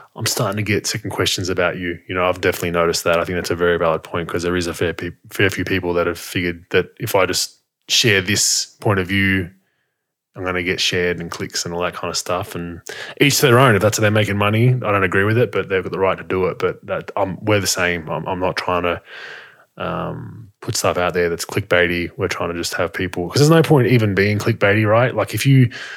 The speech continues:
say you have some stuff that's controversial that people love or hate, and then you, you get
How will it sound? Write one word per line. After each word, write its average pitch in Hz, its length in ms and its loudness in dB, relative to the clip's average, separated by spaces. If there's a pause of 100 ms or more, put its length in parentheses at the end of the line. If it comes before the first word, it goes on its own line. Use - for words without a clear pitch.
(240)
say 143 180 2
you 131 240 8
have 110 120 4
some 110 140 -2
stuff 104 260 2
that's - 160 -4
controversial 98 600 0
that 92 140 -4
people 92 340 -4
love 95 180 2
or 87 100 2
hate, 92 320 0 (140)
and 90 180 -6
then 90 360 -6 (240)
you, 98 300 -6
you 107 160 -4
get 98 220 0